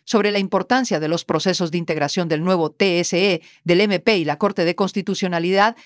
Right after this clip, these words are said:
el exmagistrado dijo categóricamente que hay un diez por ciento que no quiere la democracia y trabajan para mantener atrapadas las instituciones, pero agregó que el problema no es la actividad de los malos,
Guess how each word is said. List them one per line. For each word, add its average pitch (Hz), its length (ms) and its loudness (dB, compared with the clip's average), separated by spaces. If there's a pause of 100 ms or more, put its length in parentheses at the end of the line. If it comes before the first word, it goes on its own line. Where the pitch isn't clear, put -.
el 233 140 2
exmagistrado 226 720 0
dijo 220 320 -2
categóricamente 196 1040 0
que 214 100 0
hay 214 140 2
un 214 80 0
diez 240 260 0
por 196 180 -2
ciento 233 360 -2
que 175 100 -2
no 180 120 -4
quiere 208 280 2
la 160 140 0
democracia 214 640 0 (160)
y 220 140 0
trabajan 247 420 2
para 190 180 0
mantener 180 480 -2
atrapadas 202 600 2
las 175 160 0
instituciones, 190 640 -2
pero 160 180 2
agregó 165 420 2 (220)
que 190 120 4
el 190 100 0
problema 202 500 0
no 156 100 -4
es 160 120 -2
la 175 60 2
actividad 170 420 0
de 175 100 -2
los 180 180 -2
malos, 214 360 0